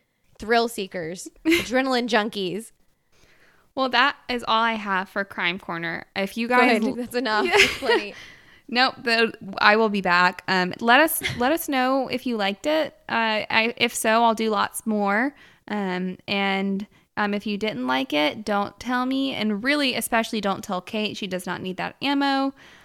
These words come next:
Speaker 1: Yeah,
Speaker 2: Um,
Speaker 1: let me know if you also hate Crime Corner.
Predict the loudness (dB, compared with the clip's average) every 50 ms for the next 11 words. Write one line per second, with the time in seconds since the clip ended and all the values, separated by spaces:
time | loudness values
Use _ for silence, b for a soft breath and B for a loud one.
0 | B B B B -4 0 0 2 2 0 0 0 2 2 2 2 0 0 0 2
1 | 2 2 2 0 -2 -4 -4 -4 -2 0 0 0 0 0 -2 -4 -4 -4 -4 -6
2 | -8 -8 -8 -8 -6 -6 -6 -6 -10 -12 -12 -10 -10 -10 -8 -6 -6